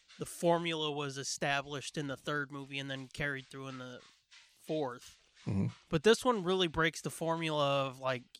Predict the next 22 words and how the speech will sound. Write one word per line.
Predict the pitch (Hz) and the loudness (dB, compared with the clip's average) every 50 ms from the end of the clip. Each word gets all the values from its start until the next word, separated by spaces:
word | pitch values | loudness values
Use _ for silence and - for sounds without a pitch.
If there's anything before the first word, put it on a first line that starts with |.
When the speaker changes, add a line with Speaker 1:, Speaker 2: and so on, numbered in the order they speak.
| _ _ _ _ 151 143 _ | _ _ _ _ -20 -20 _
Speaker 1:
you | 147 147 151 | -6 -2 2
don't | 151 151 165 180 - | 2 2 2 0 -2
start | - - - 185 160 160 165 160 - - | -8 0 4 6 6 6 6 4 0 -4
with, | 151 160 160 151 143 - - - _ _ - - _ _ _ _ - - - _ _ _ _ - | -6 -4 -4 -4 -4 -6 -12 -20 _ _ -20 -20 _ _ _ _ -20 -20 -20 _ _ _ _ -14
you | 170 165 165 | -8 -2 0
don't | 170 175 180 - | 0 0 2 2
have | 185 185 175 147 | 2 4 4 2
him, | 165 170 170 160 | 2 -2 -2 -2
like, | 156 147 127 - - - _ _ _ _ _ - | -2 -2 -2 -4 -10 -20 _ _ _ _ _ -2
go | 165 151 151 | 0 0 2
back | 143 156 151 151 - - - | 2 4 4 4 2 0 -6
to | 170 143 | -8 -4
the | 143 131 | -4 -4
school | - - - 165 165 165 165 156 160 | -2 0 0 2 2 0 0 -2 -2
and | 156 156 - | -4 -4 -4
shit. | - - 170 160 156 160 160 156 - _ _ _ - - | -4 -4 -4 -4 -4 -4 -6 -6 -8 _ _ _ -2 0
Speaker 2:
Mm, | 110 98 90 90 92 - | 0 2 2 2 2 4
right. | 117 101 92 92 85 - - _ _ _ _ _ _ _ _ _ _ _ _ _ _ _ _ _ _ _ _ _ _ _ _ _ _ _ _ _ _ _ _ _ _ - - - - - - _ _ _ _ _ _ _ _ _ _ _ _ _ _ _ _ - - _ _ _ _ _ - - - - _ _ _ _ _ _ _ _ _ _ _ - - _ _ _ _ - - | 6 8 8 8 8 4 0 _ _ _ _ _ _ _ _ _ _ _ _ _ _ _ _ _ _ _ _ _ _ _ _ _ _ _ _ _ _ _ _ _ _ -18 -18 -18 -18 -18 -20 _ _ _ _ _ _ _ _ _ _ _ _ _ _ _ _ -20 -20 _ _ _ _ _ -20 -20 -20 -20 _ _ _ _ _ _ _ _ _ _ _ -20 -20 _ _ _ _ -8 -4
Right. | 104 87 85 87 - - _ _ _ _ _ - - _ - | -4 -2 -4 -4 -8 -12 _ _ _ _ _ -20 -18 _ 0
Well, | 110 104 | 2 4
he | 101 95 | 4 6
never, | 95 101 104 104 98 92 90 - - | 6 4 4 6 4 4 4 2 -2